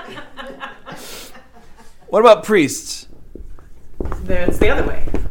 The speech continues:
Speaker 1: Right, yeah. Okay, so the, they would take the, the people's, uh,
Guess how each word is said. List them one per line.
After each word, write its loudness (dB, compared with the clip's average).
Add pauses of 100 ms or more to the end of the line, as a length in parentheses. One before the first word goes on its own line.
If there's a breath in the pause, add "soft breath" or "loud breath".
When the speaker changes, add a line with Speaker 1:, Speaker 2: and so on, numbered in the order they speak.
(140)
Speaker 1:
Right, 0
yeah. -4
Okay, -4
so -4 (840 soft breath)
the, -4
they -4
would -6
take -8
the, -8
the -14
people's, -8 (720)
uh, -10